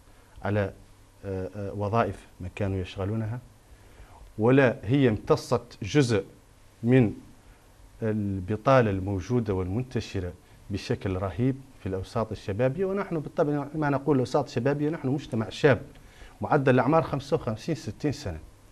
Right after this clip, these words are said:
يعني أن، آه، الشاب الذي يصل عشرين سنة بدون توظيف ثلث عمره مضى بدون توظيف، الشاب الذي يصل ثلاثين سنة بدون توظيف نصف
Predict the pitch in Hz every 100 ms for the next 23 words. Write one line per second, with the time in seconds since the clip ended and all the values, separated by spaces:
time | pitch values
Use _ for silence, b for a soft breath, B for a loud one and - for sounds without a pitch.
0 | B B B 131 147 170 156 151 160 175
1 | - 123 117 110 117 175 160 127 120 127
2 | 107 156 - 143 139 - - b b b
3 | b - - 147 147 - 120 131 - 110
4 | 110 151 139 135 131 156 156 - - _
5 | 113 139 160 127 135 135 160 - 113 127
6 | 135 151 151 113 110 135 135 131 117 104
7 | 80 - - - 143 139 139 135 135 113
8 | 120 135 135 123 113 110 127 120 131 143
9 | - B B B B 123 165 - 160